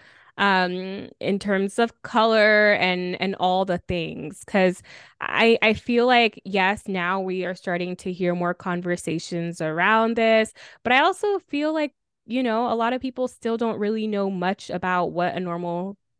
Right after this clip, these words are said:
period looks like, and that it doesn't have to be this excruciating,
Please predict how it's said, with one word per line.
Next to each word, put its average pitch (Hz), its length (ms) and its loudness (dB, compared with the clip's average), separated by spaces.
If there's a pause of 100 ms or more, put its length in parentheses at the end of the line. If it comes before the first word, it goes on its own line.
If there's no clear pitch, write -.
(120)
period 185 420 -2
looks 277 260 -2
like, 147 320 -4
and 175 360 -4
that 180 340 0 (500)
it 196 60 -6
doesn't 202 380 0
have - 260 -4
to - 100 -12
be 202 240 -2
this 190 580 -2
excruciating, 196 1300 -2